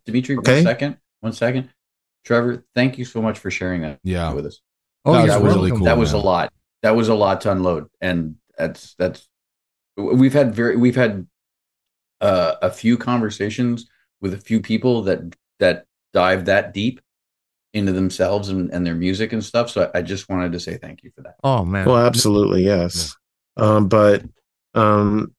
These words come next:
Speaker 2: but, but you, the, the song that we're gonna, the song that we're gonna throw to at the end of this interview, um, is, well, we have some heavy things to deal with before we throw to that song, and
Speaker 3: Hmm.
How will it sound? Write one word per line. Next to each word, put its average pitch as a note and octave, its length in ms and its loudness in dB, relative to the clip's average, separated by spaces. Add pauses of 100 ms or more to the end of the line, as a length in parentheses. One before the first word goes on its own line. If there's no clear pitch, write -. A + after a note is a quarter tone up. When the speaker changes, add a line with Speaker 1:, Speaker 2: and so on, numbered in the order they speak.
(300)
Speaker 2:
but, A#2+ 380 2
but A#2 380 2
you, A2+ 260 0
the, B2 120 2
the B2 180 0
song D#3 320 6
that E3 100 4
we're C3+ 120 4
gonna, A#2+ 300 4 (120)
the C3 80 2
song D3 260 2
that E3 80 4
we're C#3+ 100 2
gonna A#2+ 240 2
throw A2 340 0
to F#2 520 0 (460)
at G#2+ 120 0
the A2 120 2
end A2 100 4
of G2+ 60 2
this G2+ 200 2
interview, F#2 720 2
um, F2+ 440 2
is, F2+ 360 0 (600)
well, A2+ 220 4
we A#2+ 120 4
have C#3 160 4
some B2+ 160 2
heavy A2+ 260 4
things G#2 380 0
to G#2+ 80 0
deal F#2+ 220 4
with F#2+ 200 2
before G2 300 0
we G2 100 4
throw F#2+ 260 2
to F2+ 120 2
that F2 240 2
song, F2+ 440 2
and F#2+ 400 2 (300)
Speaker 3:
Hmm. F#2 100 -2